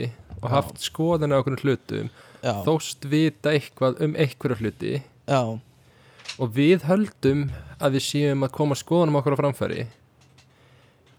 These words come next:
Speaker 1: en
Speaker 2: Já.
Speaker 1: það, það, það þarf enginn að hlusta og það gæti verið
Speaker 2: Nei.
Speaker 1: enginn að hlusta. Þannig að þetta er rosa
Speaker 2: Algjörlega,
Speaker 1: gott svona
Speaker 2: sko.
Speaker 1: fyrir, þú veist, fólk með lélega skoðanir, að það sé
Speaker 2: Mhm.
Speaker 1: ekki, þú veist, það sé
Speaker 2: Klárlega,
Speaker 1: ekki
Speaker 2: sko.
Speaker 1: á Vísi með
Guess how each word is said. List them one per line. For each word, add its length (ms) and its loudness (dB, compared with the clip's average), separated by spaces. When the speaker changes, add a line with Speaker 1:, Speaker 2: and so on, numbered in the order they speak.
Speaker 1:
en 180 2
Speaker 2:
Já. 120 -4
Speaker 1:
það, 200 4
það, 220 2
það 240 -4
þarf 320 2
enginn 320 -2
að 80 -8
hlusta 480 -4
og 120 -10
það 140 -4
gæti 380 2
verið 240 2
Speaker 2:
Nei. 120 2
Speaker 1:
enginn 280 -2
að 80 -8
hlusta. 240 -12
Þannig 140 -10
að 120 2
þetta 80 2
er 80 2
rosa 240 4
Speaker 2:
Algjörlega, 320 2
Speaker 1:
gott 100 -6
svona 140 0
Speaker 2:
sko. 80 -4
Speaker 1:
fyrir, 240 0
þú 100 0
veist, 240 -4
fólk 260 2
með 160 0
lélega 400 2
skoðanir, 480 2
að 160 -6
það 160 2
sé 160 -2
Speaker 2:
Mhm. 240 -4
Speaker 1:
ekki, 320 -2
þú 140 -2
veist, 360 -4
það 160 -2
sé 100 -2
Speaker 2:
Klárlega, 300 2
Speaker 1:
ekki 200 2
Speaker 2:
sko. 200 -6
Speaker 1:
á 120 4
Vísi 460 0
með 180 2